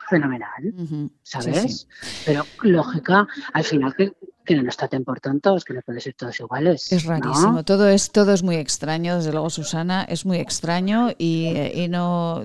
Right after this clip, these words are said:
Speaker 2: ¿cómo llevan la campaña de rebajas, por cierto? Porque entre Filomena y el cierre
Speaker 1: Pues por eso, pues ha sido bastante, está bastante tranquila. Y entonces este fin de semana que todo el mundo esperaba, viernes y sábado a tope,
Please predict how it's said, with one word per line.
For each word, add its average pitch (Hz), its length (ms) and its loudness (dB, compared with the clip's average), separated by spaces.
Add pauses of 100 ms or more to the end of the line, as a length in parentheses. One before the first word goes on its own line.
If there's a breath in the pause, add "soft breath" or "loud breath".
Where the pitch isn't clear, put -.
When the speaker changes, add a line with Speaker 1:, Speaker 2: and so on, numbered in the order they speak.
Speaker 2:
¿cómo 208 220 4
llevan 208 360 2
la 196 200 4
campaña 196 460 0
de 180 80 4
rebajas, 196 420 0
por 160 160 -4
cierto? 220 300 0
Porque 175 220 -2
entre 170 280 2
Filomena 175 840 4
y 175 300 4
el 165 240 4
cierre 220 500 6
Speaker 1:
Pues 302 160 2
por 165 200 0
eso, 160 680 0
pues 151 180 0
ha 147 60 2
sido 156 200 0
bastante, 165 760 6
está 151 200 -2
bastante 139 460 -2
tranquila. 160 640 4 (380 loud breath)
Y 156 80 2
entonces 147 240 2
este 143 200 -6
fin 147 140 0
de 151 80 2
semana 165 360 4
que 139 80 -4
todo 135 100 -2
el 131 60 -4
mundo 131 160 -2
esperaba, 156 360 2
viernes 135 300 -6
y 143 60 -10
sábado 156 260 0
a 123 60 -6
tope, 160 440 2